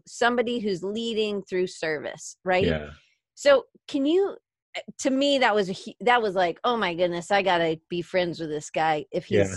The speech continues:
Speaker 1: doing this." 'Cause I also think that it's really important. And then you said you'd clean somebody's toilet. And I really think that if they
Speaker 2: Yeah.
Speaker 1: really needed it,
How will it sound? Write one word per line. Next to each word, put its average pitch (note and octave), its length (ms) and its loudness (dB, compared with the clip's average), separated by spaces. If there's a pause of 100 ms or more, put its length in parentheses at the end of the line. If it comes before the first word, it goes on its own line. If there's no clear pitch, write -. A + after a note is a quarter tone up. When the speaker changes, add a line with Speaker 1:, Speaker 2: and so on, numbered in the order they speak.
(160)
Speaker 1:
doing E3+ 280 2
this." D3+ 240 -8
'Cause G#3 160 -6
I G3+ 160 4
also G3+ 240 0
think F3+ 220 -4
that F3 100 0
it's F3 160 -6
really F3+ 180 0
important. D3+ 400 -4
And G3+ 120 -2
then G#3 120 -2
you G3 80 -2
said F#3 240 0
you'd E3 180 0 (220)
clean C4 240 0
somebody's A#3 360 0
toilet. F3+ 360 2
And F#3+ 100 -4
I A#3 60 0
really C#4+ 300 -4
think B3 280 0
that A3 180 0
if A3 180 2
they C4 140 6
Speaker 2:
Yeah. C#4+ 80 -2
Speaker 1:
really C4+ 260 0
needed G#3+ 380 0
it, C4 200 4